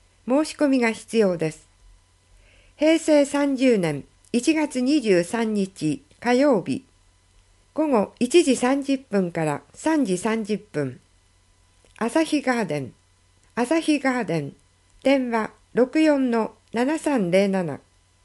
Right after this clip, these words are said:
情報茶屋アスモ、使いやすいトイレ環境づくり。平成三十年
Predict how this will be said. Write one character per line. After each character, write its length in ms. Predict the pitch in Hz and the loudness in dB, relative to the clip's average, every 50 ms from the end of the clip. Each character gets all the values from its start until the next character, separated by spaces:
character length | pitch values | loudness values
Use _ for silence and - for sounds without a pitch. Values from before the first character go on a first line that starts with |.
| _ _ _ _ _ _ _ _ _ _ _ _ _ _ _ _ _ _ _ _ | _ _ _ _ _ _ _ _ _ _ _ _ _ _ _ _ _ _ _ _
情 280 | - 269 311 330 330 | 2 4 4 4 4
報 260 | 294 302 302 302 285 - | 2 0 2 2 2 2
茶 140 | 269 254 | 2 2
屋 220 | 220 190 180 - - - | 2 2 0 -2 -4 -4
ア 120 | 240 262 | -6 -6
ス 140 | - - 185 | -4 -4 -4
モ、 220 | 180 151 - - _ _ _ _ _ _ _ _ _ _ _ _ _ _ _ _ _ _ _ | -4 -4 -4 -6 _ _ _ _ _ _ _ _ _ _ _ _ _ _ _ _ _ _ _
使 320 | - 262 262 - 311 320 | -10 -4 0 2 2 4
い 120 | 330 311 | 4 4
や 140 | 311 294 285 | 2 2 0
す 160 | 277 - 285 | -2 -2 0
い 260 | 254 214 160 - - _ | 0 2 0 0 -4 _
ト 160 | - 269 294 302 | 0 2 2 4
イ 80 | 294 | 4
レ 120 | 285 285 277 | 2 0 0
環 300 | - 262 262 247 233 220 | 0 0 0 0 -2 -2
境 200 | - 233 214 208 | 0 0 0 0
づ 160 | 175 190 196 | -2 -4 -6
く 120 | - 175 | -6 -6
り。 180 | 147 143 - - _ _ _ _ _ _ _ _ _ _ _ _ _ _ _ _ _ - - - - _ | -6 -6 -10 -14 _ _ _ _ _ _ _ _ _ _ _ _ _ _ _ _ _ -20 -20 -20 -8 _
平 200 | 277 311 330 311 | 2 2 2 2
成 260 | - - 311 294 285 | 2 4 4 4 4
三 320 | 285 - 277 285 285 277 | 2 0 -2 -2 -2 -2
十 240 | 254 254 262 247 226 | 0 2 2 2 4
年 280 | 185 170 156 147 - | 2 0 -2 -2 -6